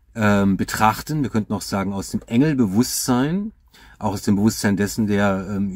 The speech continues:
viele Leben eben überblickt und was schon geworden ist und was noch werden möchte.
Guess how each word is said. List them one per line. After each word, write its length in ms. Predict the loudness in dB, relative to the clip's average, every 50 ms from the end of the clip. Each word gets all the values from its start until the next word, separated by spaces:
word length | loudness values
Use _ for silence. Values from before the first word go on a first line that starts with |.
| -8 0
viele 260 | 2 4 4 4 4
Leben 300 | 4 4 4 4 2 2
eben 220 | 2 2 2 0
überblickt 640 | -2 -2 -4 -6 -6 -4 -2 -2 -2 -2 -6 -10 -10
und 140 | -8 -6 -6
was 180 | -6 -6 -8 -6
schon 160 | -4 -4 -2
geworden 400 | -2 -2 -2 -2 -2 -2 -4 -4
ist 280 | -4 -4 -6 -4 -4 -4
und 120 | -2 -2
was 220 | -2 -4 -6 -8 -10
noch 140 | -10 -6 -4
werden 320 | -4 -4 -2 -2 -2 0
möchte. 460 | 2 2 2 2 0 -2 -2 -2 -2